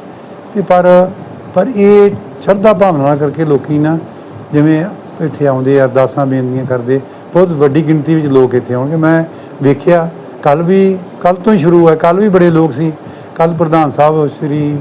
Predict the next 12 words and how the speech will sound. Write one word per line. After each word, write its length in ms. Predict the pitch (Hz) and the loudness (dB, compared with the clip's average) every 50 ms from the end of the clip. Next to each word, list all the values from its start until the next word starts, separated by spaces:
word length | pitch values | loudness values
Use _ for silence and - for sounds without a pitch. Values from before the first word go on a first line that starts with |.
| 175 165 | -6 -6
ਮਾਨ 280 | 139 139 135 135 139 135 - - | -2 -2 -2 -2 -2 -4 -8 -10
ਸਾਹਿਬ, 120 | - 131 131 - - - - - - - - - - - - | -12 -12 -12 -14 -18 -20 -20 -20 -20 -20 -20 -20 -20 -10 -8
ਸਰਦਾਰ 280 | - 139 139 143 143 143 | -2 0 2 2 2 2
ਰਜਿੰਦਰ 340 | 143 135 147 143 139 127 110 | 0 0 0 0 0 -2 -2
ਸਿੰਘ 160 | 127 151 143 | -4 -4 -2
ਧਾਮੀ 280 | 147 156 139 127 120 | 0 0 0 0 -2
ਸਾਹਿਬ 240 | 113 127 139 143 143 | 0 0 0 2 2
ਆਏ 200 | 135 117 120 135 | 0 0 0 -2
ਸੀ। 180 | 123 143 151 147 147 - - - - - - - - - - - | -4 -4 -6 -6 -8 -14 -18 -20 -20 -20 -18 -18 -18 -10 -4 0
ਉਹਨਾਂ 280 | 175 180 190 190 185 | 2 4 4 4 4
ਨੇ 160 | 185 180 180 170 | 4 4 4 2
ਇੱਥੇ 500 | 165 170 - 165 165 165 165 165 165 | 0 -2 -2 -2 0 0 0 0 -2